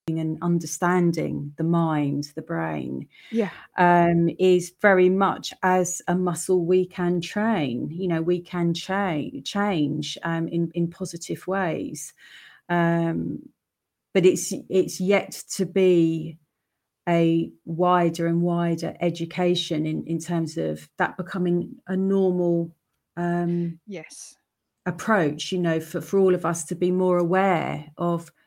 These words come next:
Speaker 1: if you like, taking better ownership of our own minds.
Speaker 2: Definitely. And I,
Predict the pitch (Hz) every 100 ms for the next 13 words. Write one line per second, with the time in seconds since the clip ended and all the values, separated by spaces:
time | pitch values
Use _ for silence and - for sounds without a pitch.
0 | - - - 202 220 185 147 - - 202
1 | 190 - 180 175 170 180 170 185 - 196
2 | 196 175 - 156 - - - _ 165 151
3 | 151 151 151 151 147 139 143 147 - -
4 | _ _ _ _ _ _ _ 226 214 196
5 | 226 185 196 196 190 190